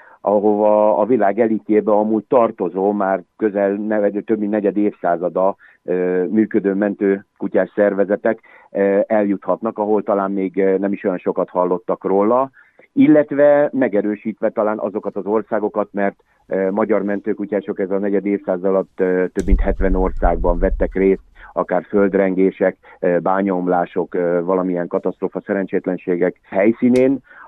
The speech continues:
ahol talán, ö, jó érzéssel gondolnak vissza az emberek arra, hogy azoknak az embereknek, ö, nagyon szívesen segítenek akár egy gomnyomással,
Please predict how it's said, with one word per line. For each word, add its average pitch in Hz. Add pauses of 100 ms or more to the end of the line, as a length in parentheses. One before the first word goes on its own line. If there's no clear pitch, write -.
ahol 120
talán, 117
ö, 117
jó 113
érzéssel 98
gondolnak 95
vissza 101
az 92
emberek 98
arra, 95
hogy 95
azoknak 95
az 90
embereknek, 95 (260)
ö, 90
nagyon 101
szívesen 95
segítenek 90
akár 90
egy 90
gomnyomással, 95